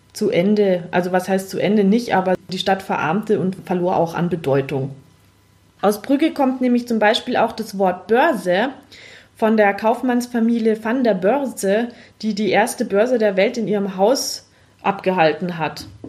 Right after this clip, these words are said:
Da kamen dann ausländische und inländische Kaufleute und machten, äh, in dem Haus von diesen Kaufleuten Handels- und Wechselsgeschäfte. Und so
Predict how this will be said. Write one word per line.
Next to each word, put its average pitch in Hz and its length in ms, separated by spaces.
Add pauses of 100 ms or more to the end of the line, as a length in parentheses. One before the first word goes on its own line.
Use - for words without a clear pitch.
Da 185 200
kamen 202 300
dann 202 160
ausländische 226 580
und 208 80
inländische 233 540
Kaufleute 233 600
und 214 80
machten, 220 440
äh, 208 160
in 214 180
dem 208 200
Haus 196 200
von 220 140
diesen 208 220
Kaufleuten 214 500
Handels- 233 340
und 190 140
Wechselsgeschäfte. 240 920 (360)
Und 202 160
so 233 460